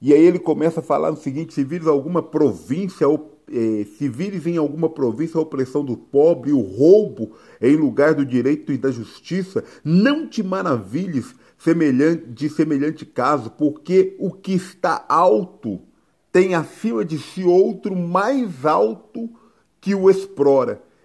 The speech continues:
e sobre estes há ainda outros mais elevados e, e que também o exploram. Pensa no seguinte: às vezes a gente vê,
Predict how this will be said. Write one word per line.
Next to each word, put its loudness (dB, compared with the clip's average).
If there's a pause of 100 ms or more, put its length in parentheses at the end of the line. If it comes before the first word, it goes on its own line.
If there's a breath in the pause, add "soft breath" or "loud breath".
e -4
sobre 2
estes 4
há 0
ainda 0
outros -2
mais -2
elevados 0
e, -14
e -2
que -12
também 0
o 2
exploram. -2 (200 loud breath)
Pensa 0
no -6
seguinte: -10 (640 soft breath)
às -2
vezes 4
a 2
gente 0
vê, 2